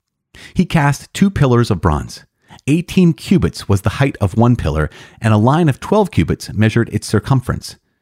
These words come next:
It was hollow, and its thickness was four fingers. The second pillar was the same. He also made two capitals of molten bronze to set upon the tops of the pillars.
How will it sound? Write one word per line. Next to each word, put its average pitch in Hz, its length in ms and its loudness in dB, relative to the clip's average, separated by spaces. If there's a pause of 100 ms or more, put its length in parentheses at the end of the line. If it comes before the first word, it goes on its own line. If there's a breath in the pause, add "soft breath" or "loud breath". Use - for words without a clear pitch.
(180)
It 107 80 2
was 98 240 0
hollow, 87 380 0 (320 loud breath)
and 113 120 2
its 113 140 -2
thickness - 480 -2
was 101 140 0
four 156 280 0
fingers. - 600 -4 (480)
The 107 100 -2
second - 300 -2
pillar 82 260 2
was 85 200 0
the - 100 -4
same. 87 280 -2 (220 loud breath)
He 139 100 2
also 202 220 2
made 87 220 2
two 113 140 0
capitals 78 580 -2
of 87 140 -6
molten 107 340 2
bronze 73 380 0
to 104 120 -2
set - 160 -2
upon 120 320 -2
the 101 80 2
tops - 460 -6
of 78 100 -6
the - 60 -4
pillars. 67 440 -6